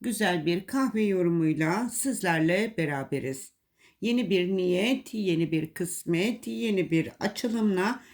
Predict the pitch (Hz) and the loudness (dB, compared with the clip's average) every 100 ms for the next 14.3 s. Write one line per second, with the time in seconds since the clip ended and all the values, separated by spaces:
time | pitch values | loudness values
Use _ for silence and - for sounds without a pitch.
0 | - 254 302 269 202 160 160 160 156 151 | -6 -2 -2 -2 -2 0 0 0 -2 -4
1 | 139 165 - - 214 170 165 - 175 160 | -4 -6 -2 0 2 4 2 -2 -2 2
2 | 185 269 - - - 269 302 240 185 170 | 2 2 -2 -14 -2 2 4 4 2 2
3 | 170 - 202 - 175 165 160 160 151 156 | -2 -6 -8 -4 -4 -4 -6 -8 -2 -2
4 | 160 - 254 269 285 277 262 277 285 285 | -2 0 0 2 2 2 4 6 6 2
5 | - - _ - 190 175 208 208 180 - | -2 -20 _ -4 0 2 2 2 0 -2
6 | 170 156 160 160 180 226 233 240 - 220 | 0 2 0 0 -4 -2 -2 -2 -2 0
7 | 220 220 220 214 226 247 285 - - - | 2 2 2 0 0 2 2 -2 -20 -20
8 | _ - 247 226 165 156 156 160 254 277 | _ 0 2 2 2 0 0 2 0 0
9 | - - 277 - - - - 247 226 208 | -8 -2 -2 -2 -8 -8 -2 0 2 2
10 | - 190 190 180 170 180 226 277 - - | 0 0 0 2 4 4 4 0 -4 -6
11 | 247 - 185 165 170 170 - 262 208 180 | -4 -2 -4 -2 0 -2 -4 0 0 0
12 | 165 165 165 - 247 226 - 180 147 135 | 0 -2 -4 -4 -6 -6 -4 -2 -2 -4
13 | 131 - - - - 330 320 339 330 - | -8 -10 -18 -18 -4 2 4 2 0 0
14 | 220 117 139 | 0 0 -2